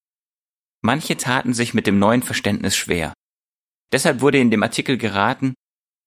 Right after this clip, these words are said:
wenn es Leser des Wachturms gibt, welche das, was hier erklärt ist, nicht sofort ganz klar sehen, dann wird angeregt, dass solche in Ruhe und Sorgsamkeit auf den Herrn harren, immer ein reines Herz bewahrend.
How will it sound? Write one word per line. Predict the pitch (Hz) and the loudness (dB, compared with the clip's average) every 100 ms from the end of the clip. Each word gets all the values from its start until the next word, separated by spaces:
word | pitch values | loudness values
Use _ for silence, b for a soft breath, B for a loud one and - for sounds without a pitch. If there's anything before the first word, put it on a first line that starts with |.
| _ _ | _ _
wenn | 107 131 | 0 2
es | 135 | 0
Leser | 98 123 131 | 2 2 2
des | 113 - | 0 0
Wachturms | 113 - - 107 - | -2 0 0 2 0
gibt, | - 107 117 - _ | 0 -2 -2 -8 _
welche | 104 117 104 | -2 0 0
das, | 110 120 117 | 0 0 -2
was | 120 | -2
hier | - 95 | 2 0
erklärt | - 101 120 123 | 2 2 2 0
ist, | - - - - | -4 -4 -6 -2
nicht | 147 - | -2 -2
sofort | - - 95 92 | -4 -2 -2 0
ganz | 92 90 - | -2 -2 -4
klar | 85 92 | -2 0
sehen, | 90 90 98 110 _ _ _ _ | 2 2 0 -4 _ _ _ _
dann | 110 123 | 0 2
wird | 131 | 0
angeregt, | - 151 135 147 - - _ _ _ | -2 -2 -2 -2 -4 -10 _ _ _
dass | 127 - | -2 2
solche | 135 151 165 160 | 2 2 2 0
in | - 127 | 0 0
Ruhe | 120 156 170 | 0 2 4
und | 117 117 | 4 2
Sorgsamkeit | 135 143 - 127 120 - 117 117 - | 0 0 0 -2 -2 -2 -2 -2 -2
auf | 110 | -2
den | - | -2
Herrn | 101 95 92 87 85 | -2 -2 -2 -4 -6
harren, | 82 87 - _ _ _ _ | -8 -10 -16 _ _ _ _
immer | 143 151 147 - | -2 2 0 0
ein | 95 | -2
reines | 87 92 110 107 - | 0 0 2 0 -2
Herz | 95 95 - | -2 -2 -4
bewahrend. | - 85 80 82 85 85 | -6 -4 -4 -6 -10 -18